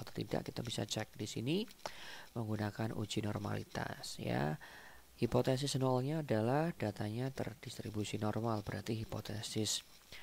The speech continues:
alternita-, alternatifnya yaitu H A-nya adalah datanya tidak terdistribusi normal.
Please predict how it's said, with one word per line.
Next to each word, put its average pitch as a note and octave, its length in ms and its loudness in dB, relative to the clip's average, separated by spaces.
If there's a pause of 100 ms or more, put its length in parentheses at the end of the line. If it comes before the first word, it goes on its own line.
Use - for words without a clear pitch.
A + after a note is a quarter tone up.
(240)
alternita-, G#2 720 -2
alternatifnya A2+ 880 0
yaitu G#2 240 2
H - 80 0
A-nya B2+ 400 0
adalah A2 240 0
datanya G#2 480 -2
tidak A2 400 -2
terdistribusi G#2+ 1300 -2 (400)
normal. G#2 560 2